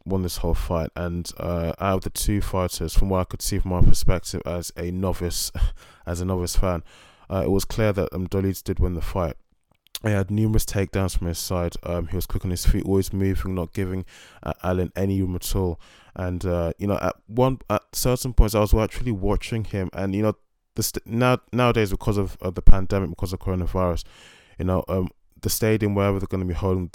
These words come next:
these fights, is gonna be empty. And I could see, um, uh, Dolitz had a, at some point had a smile on his face, and I actually could see, was he smiling or just, uh, he looked like he was taunting, um, Allen, um, after, um,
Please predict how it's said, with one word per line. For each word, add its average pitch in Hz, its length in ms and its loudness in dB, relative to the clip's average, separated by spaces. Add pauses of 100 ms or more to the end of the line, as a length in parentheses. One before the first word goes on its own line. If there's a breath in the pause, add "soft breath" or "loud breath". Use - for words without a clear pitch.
these 87 200 -2
fights, 95 460 2
is - 200 -8
gonna 92 220 -4
be 82 180 -2
empty. 90 460 -4 (960 loud breath)
And 107 120 0
I 95 60 -2
could - 180 -6
see, 123 640 0
um, 98 220 -4
uh, 92 120 -2
Dolitz 107 340 0
had 95 160 -4
a, 90 160 -8
at - 120 -8 (120)
some 98 320 -4
point - 240 6 (120)
had 101 280 -4
a - 20 -6
smile 101 280 -2
on 95 80 0
his 87 140 -6
face, 92 340 -2
and 87 100 -6
I 58 120 -10 (200)
actually 101 360 -8
could - 180 -18
see, - 140 -8
was 90 160 -2
he 98 60 -6
smiling 104 640 -2
or 90 160 -4 (560 loud breath)
just, - 340 -4 (160)
uh, 123 80 2
he 127 260 6
looked 139 220 4
like 113 120 0
he 110 60 2
was 101 120 0
taunting, 104 760 8
um, 90 260 -6
Allen, 95 360 -2 (340 loud breath)
um, 92 220 -4
after, 92 380 0
um, 90 260 -2